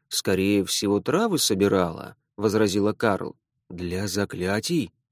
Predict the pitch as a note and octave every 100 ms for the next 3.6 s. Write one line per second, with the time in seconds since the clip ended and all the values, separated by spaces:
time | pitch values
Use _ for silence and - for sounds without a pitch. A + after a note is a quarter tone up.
0 | - - B2+ B2 C3 C3 A2 - C3 B2+
1 | G2 F#2 - - - _ _ _ - F#2+
2 | G2 A#2 C#3 - F3+ E3 F#3 F3 A3 C3
3 | G#2+ F#2+ F2+ - F#2+ F#2